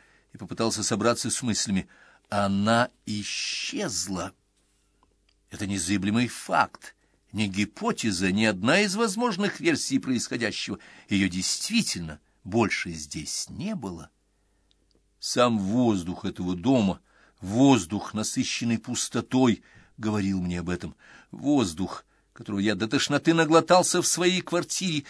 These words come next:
за те пару месяцев, когда жена уже ушла, а с подругой мы ещё не встречались.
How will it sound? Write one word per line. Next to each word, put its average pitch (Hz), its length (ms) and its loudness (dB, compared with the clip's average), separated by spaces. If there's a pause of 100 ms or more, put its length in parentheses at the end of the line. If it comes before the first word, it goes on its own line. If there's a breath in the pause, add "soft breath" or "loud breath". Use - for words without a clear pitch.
(160 loud breath)
за 147 180 6
те 185 220 2
пару 175 380 6
месяцев, 175 520 2
когда 165 280 0
жена 165 280 4
уже 170 220 4
ушла, 160 600 6 (220 loud breath)
а 143 120 4
с - 120 0
подругой 135 400 0
мы 127 140 -2
ещё 123 200 -8
не 120 120 -6
встречались. 101 800 -8